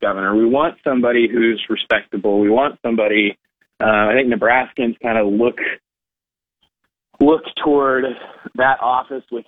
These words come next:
some sort of reverence. Um, and I, I think people are going to take that into account when they, they cast their ballot too. So, uh, the, the real question now is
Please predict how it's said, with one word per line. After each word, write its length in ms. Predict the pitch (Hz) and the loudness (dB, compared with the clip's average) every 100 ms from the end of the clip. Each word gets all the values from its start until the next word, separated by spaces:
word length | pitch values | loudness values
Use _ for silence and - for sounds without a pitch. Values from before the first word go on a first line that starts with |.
| - | -10
some 220 | 120 135 | -8 -6
sort 180 | - 139 | -2 -2
of 100 | 107 | -2
reverence. 520 | 110 131 127 110 123 - - - | -2 -2 -2 -6 -8 -12 -20 -10
Um, 500 | 120 113 113 113 120 | -6 -2 0 0 0
and 140 | 120 123 | 0 2
I, 380 | 123 127 120 - - | 4 2 0 -4 -6
I 100 | 131 - | -4 -2
think 200 | 156 - | -2 -2
people 220 | 165 143 | -2 2
are 60 | 131 | 2
going 200 | 135 123 | 2 0
to 60 | |
take 220 | 113 120 110 | 0 -2 0
that 200 | 117 120 | 0 0
into 160 | 110 | -4
account 340 | 101 - 104 101 | -6 -4 -4 -4
when 80 | |
they, 200 | 104 101 92 | -4 -6 -6
they 140 | - 104 | -4 -2
cast 280 | - 104 - | 0 0 -2
their 120 | 92 | -2
ballot 340 | 101 98 90 - | 0 0 -2 -4
too. 320 | 113 95 85 - - | -2 0 0 -2 -2
So, 400 | 117 110 110 110 - - - _ | 2 2 2 -4 -10 -18 -20 _
uh, 580 | - 113 107 107 107 110 - - | 0 2 2 0 -2 -2 -6 -4
the, 80 | 180 196 | -2 0
the 100 | 226 | 0
real 200 | 247 247 | 2 0
question 480 | 208 185 - 175 151 | -2 -4 -6 -10 -6
now 300 | 143 147 | -4 -2
is 120 | 139 | -4